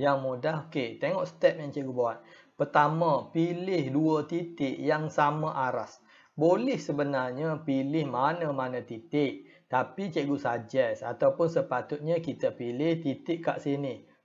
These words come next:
Sebab apa? Sebab kat atas dia hanya ada satu elemen saja.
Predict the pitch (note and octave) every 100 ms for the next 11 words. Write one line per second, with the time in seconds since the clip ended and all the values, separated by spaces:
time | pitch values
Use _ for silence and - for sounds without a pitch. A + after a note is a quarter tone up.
0 | - C3+ D3 D3+ - F3 C3+ C3 C3+ D#3
1 | E3+ E3 D3+ D3 - D#3+ D3 D3+ E3+ D3+
2 | D#3 D#3+ E3 E3 D#3+ D#3 E3 E3 D#3+ -
3 | - E3 F3+ F3 D3+ A#2+ - A2 - -